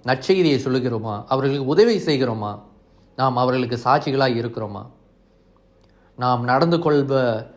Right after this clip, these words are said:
வேண்டிய விதத்தை நாம் ஆராய வேண்டும். இதுதான் அந்த நேரம். ஆவிக்குரிய வாழ்க்கையில் நாம் எப்படி இருக்கிறோம்? ஆவிக்குரிய செயல்பாடுகள் நமக்குள் எப்படி இருக்கிறது? எது தடையாக இருக்கிறது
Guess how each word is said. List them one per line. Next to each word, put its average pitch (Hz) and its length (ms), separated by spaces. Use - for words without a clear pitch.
வேண்டிய 120 360
விதத்தை 139 720
நாம் 113 240
ஆராய 123 420
வேண்டும். 107 440
இதுதான் 151 420
அந்த 117 200
நேரம். 110 380
ஆவிக்குரிய 139 920
வாழ்க்கையில் 170 560
நாம் 123 180
எப்படி 117 320
இருக்கிறோம்? 113 520
ஆவிக்குரிய 147 720
செயல்பாடுகள் 165 920
நமக்குள் 127 480
எப்படி 135 280
இருக்கிறது? 113 520
எது 202 280
தடையாக 151 560
இருக்கிறது 117 640